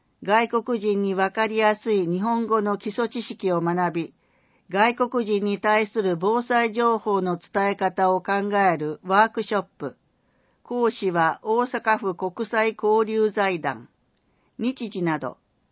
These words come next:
三月十五日金曜午後一時三十分から四時三十分、サンプラザ障害学習市民センター、無料。申し込み、二月十五日までに市ホームページの専用フォームで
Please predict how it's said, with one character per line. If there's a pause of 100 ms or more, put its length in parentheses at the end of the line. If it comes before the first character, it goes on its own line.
(220)
三
月
十
五
日
金
曜
午
後
一
時
三
十
分
か
ら
四
時
三
十
分、 (540)
サ
ン
プ
ラ
ザ
障
害
学
習
市
民
セ
ン
タ
ー、
無
料。 (520)
申
し
込
み、 (360)
二
月
十
五
日
ま
で
に
市
ホ
ー
ム
ペ
ー
ジ
の
専
用
フ
ォ
ー
ム
で